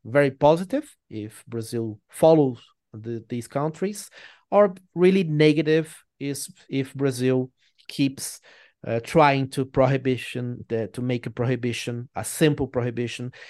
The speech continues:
even with, uh, in trying to enforce this prohibition, there are, are, it's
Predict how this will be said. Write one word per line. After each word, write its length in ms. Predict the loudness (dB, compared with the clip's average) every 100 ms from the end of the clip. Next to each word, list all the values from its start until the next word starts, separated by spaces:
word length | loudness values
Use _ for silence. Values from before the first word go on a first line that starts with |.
| 0
even 440 | 4 4 2 0
with, 480 | 0 -2 -2 -10 _ _ _ _ -4
uh, 320 | -2 -2 -4 -8 _ -18 -18 -8
in 240 | -6 -6
trying 420 | 2 4 4 2
to 180 | 0 -4
enforce 600 | -4 -6 2 6 8 6
this 200 | -2 -6
prohibition, 680 | -4 -2 0 -2 -2 -6 -8 -12 _ _ _ _ -2
there 260 | 2 4
are, 180 | 4 0
are, 400 | 0 0 0 -2 -6 -16 _
it's 360 | -6 -6 -8